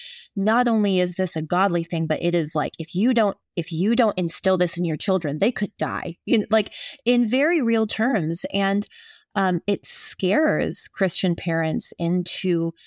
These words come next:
believing that this kind of behavior modification, this kind of training and conditioning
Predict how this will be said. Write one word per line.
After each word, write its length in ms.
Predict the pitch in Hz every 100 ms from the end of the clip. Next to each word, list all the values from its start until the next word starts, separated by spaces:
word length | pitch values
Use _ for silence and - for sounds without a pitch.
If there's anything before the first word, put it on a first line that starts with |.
| - _
believing 600 | 190 170 170 185 190 170
that 260 | 165 170 156
this 260 | 170 -
kind 640 | - - 175 170 180 180 175
of 420 | 165 165 160 165 156
behavior 400 | 165 165 170 165
modification, 720 | 165 160 - - 160 - 151
this 160 | 147
kind 260 | - 156 160
of 80 | -
training 460 | - 170 170 165
and 100 | 156
conditioning 760 | - 165 160 160 180 165 151